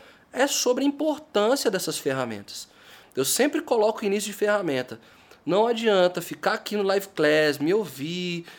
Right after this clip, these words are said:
né, o, é, absorver os conteúdos que eu tô trazendo, mas se você não se colocar em ação, nós vamos conversar sobre isso. Então a gente vai conversar sobre a importância das ferramentas hoje e vamos conversar sobre a ferramenta mais potente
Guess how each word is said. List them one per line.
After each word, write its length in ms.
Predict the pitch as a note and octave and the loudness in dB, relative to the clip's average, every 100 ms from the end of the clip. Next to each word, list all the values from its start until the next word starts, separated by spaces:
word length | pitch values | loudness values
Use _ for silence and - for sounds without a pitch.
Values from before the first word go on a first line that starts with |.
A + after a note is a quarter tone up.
| - - | -12 0
né, 320 | D3+ F#3 F#3 - | 4 4 0 -6
o, 320 | C#3 C3+ C#3+ - B2+ | -6 -6 -10 -16 -2
é, 120 | C3+ | 0
absorver 500 | C3 D3 E3 F3 D3+ | 4 2 2 0 4
os 100 | A3 | 4
conteúdos 380 | - G#3+ F3+ F3+ | 4 0 0 -2
que 80 | - | -4
eu 60 | E3+ | -6
tô 100 | E3+ | -4
trazendo, 420 | G3 F3+ G3+ B3+ - - - | -4 -2 -2 -4 -12 -16 -4
mas 140 | G#3+ | -2
se 60 | A3+ | 0
você 220 | A3+ A3 | 0 2
não 80 | A3 | 0
se 140 | - | -2
colocar 680 | - A#3+ A#3 A3+ G#3 G#3 A3+ | 0 2 2 2 2 2 2
em 80 | A#3+ | 0
ação, 360 | C4 - B2+ | -2 -2 -2
nós 140 | C#3+ D#3 | -2 -4
vamos 160 | F3+ | -8
conversar 420 | - G3 G3+ F#3 | -6 -6 -4 -6
sobre 300 | F#3+ G#3+ A3 | -4 -4 -4
isso. 320 | D3+ A2 - - - - - _ | -4 -6 -8 -12 -18 -20 -20 _
Então 140 | C#3 | 0
a 60 | C#3 | 0
gente 180 | C#3 C#3+ | 0 0
vai 100 | C#3+ | -2
conversar 500 | B2+ B2 - F3 A3+ | -2 -6 -4 -4 -2
sobre 240 | G#3 F3 | -2 -2
a 40 | E3+ | -4
importância 500 | C3 C3 F3+ G3+ F3 | -6 -6 -4 -4 -6
das 140 | E3+ | -6
ferramentas 640 | D#3 C#3 B2+ B2 A#2 G#2+ | -4 -2 -4 -4 -6 -8
hoje 340 | G#2+ A#2 F#3+ - - - - - | -6 -4 -4 -8 -20 -20 -20 -4
e 120 | C4 | -2
vamos 280 | A#3 G#3 A3 | 2 2 0
conversar 640 | - G#3+ G#3+ - E3+ G3 - - | 0 0 2 2 0 -2 -12 -10
sobre 420 | - E3 E3+ F3+ | -4 0 0 0
a 120 | E3 | -2
ferramenta 500 | E3 E3+ E3+ F3+ F3+ | -2 -2 -2 -2 -2
mais 400 | E3 D#3 F3 G3+ | -2 0 0 -2
potente 760 | - G#3+ A3 - D3+ D#3 - | -4 -4 -4 -2 -2 -2 -6